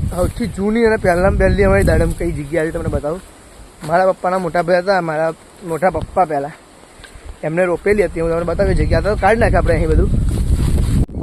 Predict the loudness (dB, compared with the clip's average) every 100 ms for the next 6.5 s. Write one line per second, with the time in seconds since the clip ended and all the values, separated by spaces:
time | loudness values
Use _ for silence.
0 | 2 4 4 4 4 4 2 4 4 4
1 | 2 2 2 2 2 2 4 4 2 2
2 | 2 2 4 4 4 6 4 4 4 4
3 | 4 4 2 0 -4 -6 -8 -8 -8 -4
4 | 0 2 4 6 6 4 2 -2 -4 -4
5 | -4 0 4 4 4 4 4 4 4 4
6 | 2 0 2 2